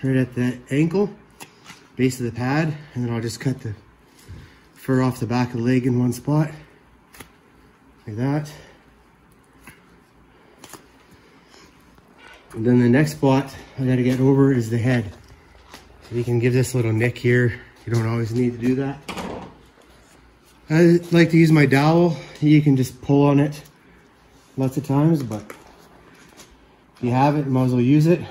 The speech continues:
So I just put the dowel on. There we go. And you can see there's a little bit of blood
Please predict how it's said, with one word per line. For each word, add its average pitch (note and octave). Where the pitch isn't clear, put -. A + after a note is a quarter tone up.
So -
I A2+
just A#2
put B2+
the A2+
dowel C3
on. D3
There D3
we B2+
go. D3+
And -
you C3
can C3
see D3
there's C#3+
a -
little C3+
bit C3
of A2+
blood D3